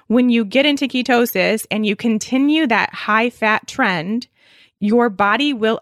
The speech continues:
adapt faster. So you will be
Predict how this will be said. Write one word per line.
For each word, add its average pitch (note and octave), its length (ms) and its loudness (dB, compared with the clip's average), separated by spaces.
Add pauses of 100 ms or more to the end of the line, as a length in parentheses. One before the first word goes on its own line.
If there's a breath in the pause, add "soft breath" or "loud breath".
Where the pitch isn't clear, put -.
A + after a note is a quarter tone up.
adapt G3+ 960 -2
faster. G#3 720 -2
So A3+ 160 -4
you G#3 240 -4
will G#3 180 0
be G#3 400 -2